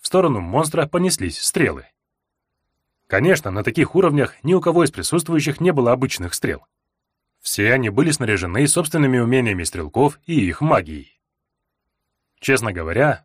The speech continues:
по-моему, гигант даже не заметил эти укусы. Стрелы, оставляя дымные или фосфоресцирующие следы в воздухе, все били и били в него, но по большей части лишь бессильно отскакивали от каменной шкуры Донатора. Лишь некоторым удавалось отколупать кусочек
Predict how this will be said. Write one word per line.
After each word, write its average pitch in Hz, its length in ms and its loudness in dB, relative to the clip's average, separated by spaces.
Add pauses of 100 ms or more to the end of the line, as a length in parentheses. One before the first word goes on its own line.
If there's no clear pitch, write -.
по-моему, 151 460 2
гигант 120 500 0
даже 180 280 0
не 185 80 0
заметил 117 480 0
эти 92 160 -2
укусы. 139 480 -2 (880)
Стрелы, 113 460 0
оставляя 104 440 0
дымные 127 560 0
или 143 220 2
фосфоресцирующие 131 880 2
следы 113 340 -2
в 73 60 -12
воздухе, 117 560 -2 (180)
все - 220 0
били 135 380 4
и 147 260 -2
били 143 320 0
в 85 80 -6
него, 113 300 0 (520)
но 110 180 0
по 156 120 0
большей 156 320 0
части 156 340 0
лишь 147 260 2
бессильно 131 460 0
отскакивали 95 540 -2
от 156 160 0
каменной 156 340 0
шкуры 104 320 -4
Донатора. 95 580 -2 (880)
Лишь 151 280 2
некоторым 104 480 -2
удавалось 110 460 2
отколупать 120 480 -2
кусочек 156 540 -2